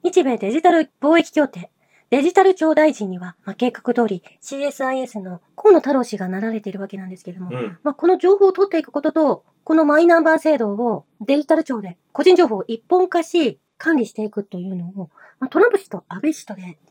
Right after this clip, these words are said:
Speaker 1: これ計画されていたということを教えていただいたんですよね。
Speaker 2: ええ。結局、これ全部ね、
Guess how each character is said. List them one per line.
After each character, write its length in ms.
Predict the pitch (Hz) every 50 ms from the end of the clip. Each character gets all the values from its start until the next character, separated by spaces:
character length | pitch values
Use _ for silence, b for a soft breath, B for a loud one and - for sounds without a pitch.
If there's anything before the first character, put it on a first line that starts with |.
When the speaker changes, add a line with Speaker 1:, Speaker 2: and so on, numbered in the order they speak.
| _ _ _
Speaker 1:
こ 120 | - -
れ 60 | 214 208
計 140 | - 240
画 220 | 233 247 233 240 247
さ 100 | - 247
れ 100 | 240 233
て 120 | 240 247
い 60 | 240
た 100 | 240 247
と 120 | 240 - 196
い 80 | 185
う 60 | 175 175
こ 140 | - 190
と 140 | 185 - 196
を 240 | 185 196 190 180 - b b b b b b b b 202
教 140 | - - 226
え 20 |
て 80 | 226 208
い 60 | 208
た 80 | 208
だ 100 | 202 214
い 60 | 208 208
た 80 | 208
ん 40 | 202
で 80 | 180 175
す 60 | -
よ 80 | -
ね。 160 | - 277 349 -
Speaker 2:
え 260 | - 113 110 104 - -
え。 0 | _ _ _ _
結 220 | - 175 185 160 -
局、 400 | - 185 175 220 220 214 202 - _ _ _
こ 80 | _ 180
れ 100 | 185 185
全 240 | 165 220 240 220 147
部 80 | 113
ね、 220 | 110 143 180 180